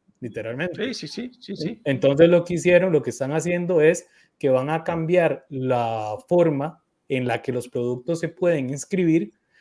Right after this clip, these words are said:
Speaker 1: para poder hacérselo más fáciles a algunas empresas de vapeo, porque una cosa muy sencilla, una cosa muy cierta acerca de nuestros dispositivos que tanto nos gustan, es que la medición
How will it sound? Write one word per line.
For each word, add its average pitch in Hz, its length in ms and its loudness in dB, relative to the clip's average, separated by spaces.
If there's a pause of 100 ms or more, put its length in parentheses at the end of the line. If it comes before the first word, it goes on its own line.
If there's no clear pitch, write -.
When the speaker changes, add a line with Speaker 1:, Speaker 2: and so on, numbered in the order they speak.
(140)
Speaker 1:
para 135 340 2
poder 131 240 0
hacérselo 151 460 0
más 139 260 -4
fáciles 160 720 -4
a 127 80 -4
algunas 127 420 -4
empresas 160 600 2
de 123 240 -4
vapeo, 160 480 2 (360)
porque 175 580 0 (920)
una 165 220 -2
cosa 175 220 -2
muy 175 140 -2
sencilla, 170 520 -2
una 165 180 0
cosa 175 160 2
muy 175 140 -2
cierta 170 340 0
acerca 143 340 -2
de 160 420 6
nuestros 156 420 -4
dispositivos 165 640 -2
que 110 120 -14
tanto 113 280 -10
nos 165 160 -4
gustan, 170 380 -6 (540)
es 147 160 0
que 180 100 -2
la 170 160 4
medición 156 760 -2